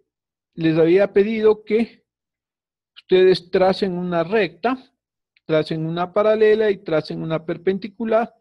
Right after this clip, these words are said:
en el eje X. Quienes no lo han hecho, por favor que lo hagan y envíen el trabajo para poder revisarlo y hacerle los comentarios a través de GeoGebra.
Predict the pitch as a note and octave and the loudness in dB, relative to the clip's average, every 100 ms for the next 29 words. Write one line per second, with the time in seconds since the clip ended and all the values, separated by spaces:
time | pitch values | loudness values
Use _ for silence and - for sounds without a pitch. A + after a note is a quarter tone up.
0 | _ _ _ _ _ F3+ E3 D3+ D#3 D#3+ | _ _ _ _ _ -2 0 2 2 0
1 | G3 A3 A#3+ G#3+ - - _ _ _ F#3+ | 0 0 -2 -12 -12 -20 _ _ _ -6
2 | F3+ F3+ G#3+ C4 C4 G3+ G3 G3 G#3+ G3+ | -4 -4 -4 -4 -4 -4 -4 -4 -6 -6
3 | - F3 E3 E3+ G3+ G3+ F#3 D#3+ F3+ G3+ | -6 -4 -4 -2 0 2 2 2 -2 -8
4 | _ _ _ _ _ - E3+ D#3+ D3+ F3 | _ _ _ _ _ -2 -2 0 -4 2
5 | F#3 F#3+ F3 - _ _ _ _ _ _ | 2 2 -6 -12 _ _ _ _ _ _
6 | _ E3+ D3+ D3 - A3 G#3+ F#3 F3+ G#3+ | _ 0 0 -2 -4 0 4 2 2 -2
7 | G#3+ F3+ F3+ F3+ F#3 F#3 G3 - F#3+ B3 | 0 -2 -2 -4 -4 -4 -6 -2 -2 -2
8 | - G3 D#3+ F3+ B3 - _ _ _ _ | -4 -2 0 -2 -8 -8 _ _ _ _
9 | _ _ E3 D3+ - E3+ F3+ E3+ F3 E3+ | _ _ -2 0 0 0 0 0 -4 -4
10 | A#3+ A#3+ G#3+ E3+ D#3 E3+ A3 - _ _ | -4 -4 -4 0 0 0 -6 -8 _ _
11 | _ _ _ _ _ _ _ _ _ E3+ | _ _ _ _ _ _ _ _ _ -6
12 | E3+ E3+ D#3+ D#3+ E3 D#3+ F3 - _ _ | -2 -2 0 0 -2 -2 -6 -6 _ _
13 | _ _ _ _ _ _ _ - E3 - | _ _ _ _ _ _ _ -2 0 0
14 | A#2 - | -4 -6